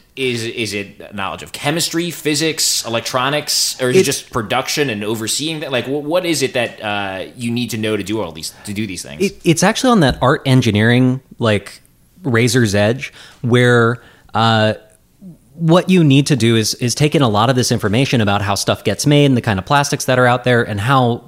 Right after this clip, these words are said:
Speaker 2: everyday products are manufactured, from packaging to their, the actual plastic, like, look, being able to look at the tool marks on the bottom of a recyclable thing to figure out what plastic that is.
Speaker 1: Cool.
Speaker 2: And then also to bring in, like,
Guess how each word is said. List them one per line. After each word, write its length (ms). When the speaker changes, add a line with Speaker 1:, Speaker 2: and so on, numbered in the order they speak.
Speaker 2:
everyday 320
products 420
are 80
manufactured, 680
from 160
packaging 560
to 120
their, 280
the 80
actual 320
plastic, 460
like, 180
look, 320
being 180
able 160
to 80
look 140
at 80
the 80
tool 260
marks 320
on 80
the 80
bottom 400
of 100
a 60
recyclable 640
thing 220
to 100
figure 240
out 140
what 200
plastic 440
that 240
is. 320
Speaker 1:
Cool. 420
Speaker 2:
And 200
then 240
also 460
to 140
bring 220
in, 240
like, 400